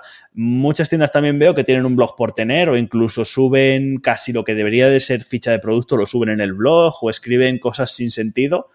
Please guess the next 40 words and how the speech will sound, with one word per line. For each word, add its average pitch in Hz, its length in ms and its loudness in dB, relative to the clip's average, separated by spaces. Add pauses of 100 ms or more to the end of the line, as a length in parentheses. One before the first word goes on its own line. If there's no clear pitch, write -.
(360)
Eh, 104 580 0
no 110 200 -2
me 139 80 4
viene 135 180 4
ahora 117 340 0
nada, 110 540 -2 (100)
nada 113 280 2
a 110 40 2
la 104 100 2
mente 117 300 -2
que 110 300 -4 (160)
quería 110 200 -6
poner 113 180 -4
un 113 100 -4
ejemplo 113 340 -8
para 107 160 -4
que 107 100 -4
quedara 107 300 -2
claro, 113 260 -2
pero 117 180 -6
no 117 80 -6
me 117 140 -2
viene. 120 300 -2 (360)
Eh, 107 300 -2
pero 113 100 0
sí - 120 -8
que 143 80 0
he 139 40 2
visto 139 240 -2
casos 135 300 0
en 139 80 -2
los 117 160 -2
que, 113 200 -2
pues, 110 180 -8
subían 131 520 -2
simplemente 151 480 0
a 143 40 2
lo 123 80 0
mejor 135 320 -2
un, 131 260 -4